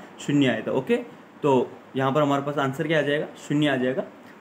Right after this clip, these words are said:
ओके, नेक्स्ट आगे देखते हैं। अ, किसी दस कूलाम आवेश देने पर किसी चालक में दो वोल्ट की वृद्धि होती है तो चालक की धारिता बताइए। तो आपको धारिता वाला सूत्र पता होना चाहिए। मैं वैसे इसको chemistry की तरीके से याद रखता हूँ, Q बराबर सीवी, Q बराबर सीवी,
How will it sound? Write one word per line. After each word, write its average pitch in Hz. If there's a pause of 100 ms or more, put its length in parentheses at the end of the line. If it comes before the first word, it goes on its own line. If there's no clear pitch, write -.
(120)
ओके, 180
नेक्स्ट 180
आगे 185
देखते 185
हैं। 202
अ, -
किसी 208 (1040)
दस 190
कूलाम 202
आवेश 196
देने 196
पर 196
किसी 190
चालक 190
में 190
दो 196
वोल्ट 190
की 202
वृद्धि 143
होती 180
है 185
तो 185
चालक 151
की 165
धारिता 127
बताइए। 113
तो -
आपको -
धारिता 151
वाला 185
सूत्र 196
पता 190
होना 185
चाहिए। 196 (380)
मैं 165
वैसे 190
इसको 196
chemistry 165
की 196
तरीके 190
से 190
याद 156
रखता 147
हूँ, 151 (420)
Q 214
बराबर 185
सीवी, 120 (480)
Q 175
बराबर 170 (220)
सीवी, 117